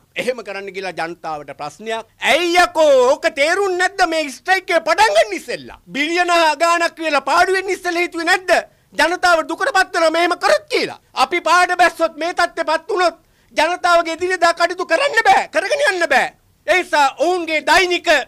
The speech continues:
ඉපයීම් වලට අපි කරදර නොකර අපි අරගලය කරන්න ඕන. මෙන්න මේ ආකාරයට කියලා තෝරගනින්කෝ ක්‍රමවේදයක්. ඔක්කොම කරලා අන්තිමට, අන්තිමට කියනවා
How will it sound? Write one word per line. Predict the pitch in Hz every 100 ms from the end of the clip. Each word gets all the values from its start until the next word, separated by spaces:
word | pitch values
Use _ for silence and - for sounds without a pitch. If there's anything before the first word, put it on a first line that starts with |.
| _ -
ඉපයීම් | 294 392 392 359 349
වලට | 302 302 247 214 _
අපි | 311 339
කරදර | 320 381 359 339
නොකර | 320 311 294
අපි | 277 294 277 240 _ _ _ -
අරගලය | 330 349 320 311 294
කරන්න | 294 294 285
ඕන. | 277 269 247 226 _ _ _
මෙන්න | 294 302
මේ | 302 359
ආකාරයට | 359 339 320 311 311 294
කියලා | 302 285 370
තෝරගනින්කෝ | 427 285 330 302 277
ක්‍රමවේදයක්. | - 370 605 605 508 220 135 _ _
ඔක්කොම | 214 226 240 233 214
කරලා | 214 208 202 196
අන්තිමට, | 202 185 190 180 175 160 151
අන්තිමට | 220 277 269 254 233
කියනවා | 220 220 214 196